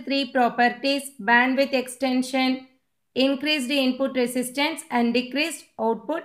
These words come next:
resistance. Okay, let's start with bandwidth extension property. As we know that bandwidth is the difference between two cutoff frequencies, those are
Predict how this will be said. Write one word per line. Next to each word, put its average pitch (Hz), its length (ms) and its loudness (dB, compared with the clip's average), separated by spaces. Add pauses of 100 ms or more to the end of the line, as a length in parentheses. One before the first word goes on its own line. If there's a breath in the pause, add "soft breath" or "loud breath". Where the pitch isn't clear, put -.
resistance. 170 720 -6 (100)
Okay, 277 460 -2 (520)
let's 277 360 4
start 302 420 4
with 262 300 4 (280)
bandwidth 285 680 2 (100)
extension 285 760 -2
property. 233 880 0 (500)
As 254 240 2
we 294 180 2
know 320 300 0
that 262 320 6
bandwidth 277 520 2
is 269 200 -4
the 285 120 4
difference 262 600 -2
between 240 680 0
two 320 280 -4
cutoff 285 400 2
frequencies, 240 840 0 (680)
those 285 340 4
are 254 320 6